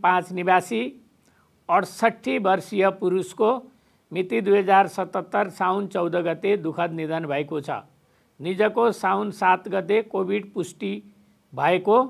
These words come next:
मृगौलाको समस्या भएका निज बिरामी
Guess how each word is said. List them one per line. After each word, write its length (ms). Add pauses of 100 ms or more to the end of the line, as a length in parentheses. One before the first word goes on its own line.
(500)
मृगौलाको 680
समस्या 600
भएका 400 (460)
निज 300 (100)
बिरामी 480